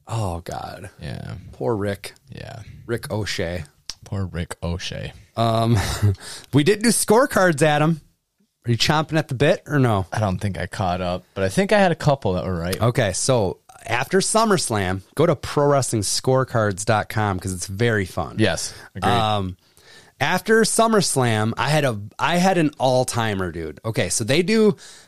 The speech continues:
Speaker 1: they do these printouts that me and Adam do just m-, amongst ourselves, but you can also enter your results digitally, and I've never done that, and it
Speaker 2: Yeah.
Speaker 1: just puts you up against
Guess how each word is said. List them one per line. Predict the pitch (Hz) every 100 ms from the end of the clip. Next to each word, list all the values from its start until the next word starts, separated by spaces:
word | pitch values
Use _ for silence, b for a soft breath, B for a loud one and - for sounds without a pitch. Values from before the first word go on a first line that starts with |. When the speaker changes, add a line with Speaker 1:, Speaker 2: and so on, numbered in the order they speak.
| -
Speaker 1:
they | 160
do | 190 214 196 190 185
these | 151 -
printouts | - 180 180 185 185 -
that | 156
me | 147 147
and |
Adam | 135 135 139
do | 139
just | 131 123 123
m-, | 120
amongst | 120 123 117 123
ourselves, | 104 - 101 120 139 - B B B
but | 135
you | 160
can | 170 156
also | 151 185 - 190
enter | 139 147 170
your | 156
results | 135 113 120 117 -
digitally, | 104 113 123 147 156
and | 143
I've | 110 98
never | 113 117
done | 98 92
that, | 113 143 -
and | 120
it | 117
Speaker 2:
Yeah. |
Speaker 1:
just | 165 -
puts | - 131 -
you | 123
up | -
against | 120 98